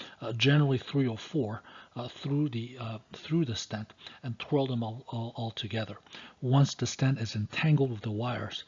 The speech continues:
pull everything back. And finally, if, uh, retrieval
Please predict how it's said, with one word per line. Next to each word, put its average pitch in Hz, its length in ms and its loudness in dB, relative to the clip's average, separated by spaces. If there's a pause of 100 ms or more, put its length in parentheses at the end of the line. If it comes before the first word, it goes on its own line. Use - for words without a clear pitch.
(360)
pull 120 240 4
everything 101 360 -4
back. - 340 -12 (3500)
And 127 160 0
finally, 143 480 8
if, 120 240 0
uh, 117 140 2
retrieval 135 600 2